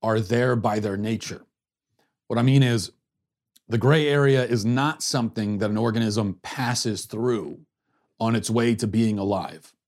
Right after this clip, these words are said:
Viruses are always viruses. They aren't growing into living things. They aren't, they aren't becoming anything. And, uh, and, and that's one of the reasons why scientists would say they're not alive, because they lack that capacity.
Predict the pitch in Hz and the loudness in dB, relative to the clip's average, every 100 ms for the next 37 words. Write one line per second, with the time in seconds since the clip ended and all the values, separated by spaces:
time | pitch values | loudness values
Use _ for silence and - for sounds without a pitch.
0 | _ _ _ _ 104 113 135 147 139 139 | _ _ _ _ -2 2 4 2 2 2
1 | 123 127 123 123 123 113 104 95 117 110 | 2 2 2 2 4 2 0 0 0 0
2 | 95 - - - 113 120 135 98 107 123 | -2 -6 -10 -10 -2 0 0 -4 0 2
3 | 123 120 117 120 117 107 107 101 95 110 | 2 2 2 0 -2 -2 -4 -4 -6 -6
4 | 90 85 110 107 120 131 107 107 120 - | -6 -6 -8 -4 -2 -2 -2 -6 -6 -8
5 | - 135 110 104 110 143 127 85 80 - | -8 -4 -4 -4 -4 -4 -4 -6 -14 -16
6 | _ - _ _ - 127 123 120 120 113 | _ -20 _ _ -4 -2 0 2 2 2
7 | 113 123 120 120 127 135 - - 113 104 | 0 -4 -4 -2 -2 -2 -8 -10 -8 0
8 | 131 131 113 110 117 123 113 104 107 104 | 4 4 4 2 2 2 0 -2 -2 -2
9 | 104 - _ - 117 110 107 104 98 107 | -2 -6 _ -2 -2 -2 -4 -6 -4 -2
10 | 120 143 143 175 202 - 92 104 98 110 | 0 0 2 2 0 -4 -6 -6 -4 -2
11 | 101 107 120 123 117 101 - 90 147 165 | -2 -2 -4 -4 -4 -4 -8 -6 -4 -2
12 | 107 80 | -4 -8